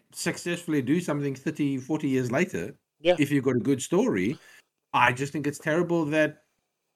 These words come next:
Speaker 1: you couldn't figure out a way to make it be done with,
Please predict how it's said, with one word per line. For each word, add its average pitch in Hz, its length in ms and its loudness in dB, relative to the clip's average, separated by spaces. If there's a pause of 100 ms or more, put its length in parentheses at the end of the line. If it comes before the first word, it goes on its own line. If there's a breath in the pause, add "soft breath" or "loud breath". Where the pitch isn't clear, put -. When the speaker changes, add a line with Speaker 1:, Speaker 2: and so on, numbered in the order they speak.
(160)
Speaker 1:
you 127 200 0
couldn't 165 460 4
figure 156 340 0
out 147 140 6
a - 20 4
way 135 220 2
to 131 120 -8
make 127 240 -2
it 117 160 -4
be 123 140 2
done 113 280 0
with, 104 320 -2